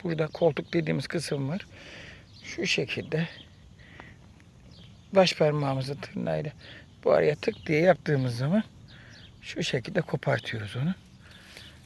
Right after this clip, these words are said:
Ondan sonra başka da koltuk yok. Çıkarsa alacağız. Yine şu aşağıdaki işe bitmiş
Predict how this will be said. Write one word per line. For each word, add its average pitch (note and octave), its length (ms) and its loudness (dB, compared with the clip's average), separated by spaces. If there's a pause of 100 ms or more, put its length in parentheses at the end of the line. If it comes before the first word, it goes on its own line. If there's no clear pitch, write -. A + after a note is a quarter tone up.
(140)
Ondan C#3+ 360 -2
sonra D#3 440 -2 (260)
başka - 320 0
da C#3 60 0
koltuk - 520 -2
yok. - 220 0 (540)
Çıkarsa - 460 0
alacağız. D3+ 560 0 (640)
Yine C#3+ 200 -4
şu - 180 0
aşağıdaki D3+ 760 2 (1500)
işe F3 280 0
bitmiş - 580 -2